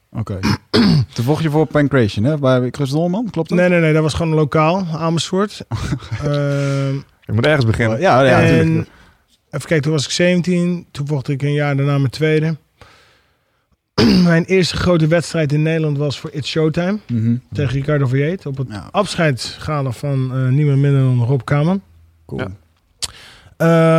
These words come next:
Speaker 2: nou, die wedstrijd, eh, ging supergoed. En van aanleiding daarvan werd ik uitgenodigd, eh,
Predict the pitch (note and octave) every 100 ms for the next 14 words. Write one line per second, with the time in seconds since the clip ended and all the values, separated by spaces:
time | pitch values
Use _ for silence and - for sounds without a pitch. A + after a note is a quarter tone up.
0 | E3 D#3+ D3+ E3 - D#3+ D3 C3 C#3+ -
1 | C3+ D3+ B2 D3+ C3+ C3 A#2+ C3+ C3+ C3+
2 | C3+ C3+ C3+ C3 C3+ B2+ C3+ B2+ B2+ B2+
3 | - C3 B2 A#2 - B2+ A#2+